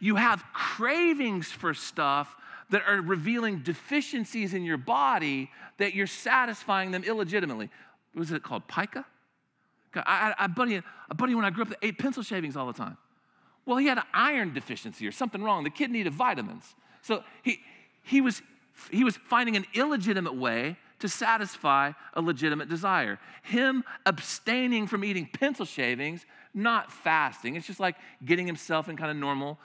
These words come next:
life in society, right? Helping him find a wife or, um, live, live normally. A, a Christian fast is to abstain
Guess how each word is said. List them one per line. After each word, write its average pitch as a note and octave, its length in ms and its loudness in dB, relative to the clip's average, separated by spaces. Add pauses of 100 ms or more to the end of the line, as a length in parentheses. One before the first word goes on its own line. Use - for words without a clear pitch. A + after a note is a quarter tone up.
(140)
life B2 280 2
in C3 60 -6
society, C3+ 640 0
right? A#2+ 280 2 (600)
Helping C3+ 240 0
him C3 80 0
find C3 240 0
a C#3+ 60 0
wife C#3+ 420 2
or, A2+ 220 2 (280)
um, A#2+ 380 2 (300)
live, B2+ 400 4 (320)
live C3 200 4
normally. D#3 540 0 (920)
A, C#3 80 -4 (140)
a E3 60 2
Christian A#3+ 600 0
fast F#3 560 0
is C#3+ 140 -10
to - 180 -10
abstain D3 640 -4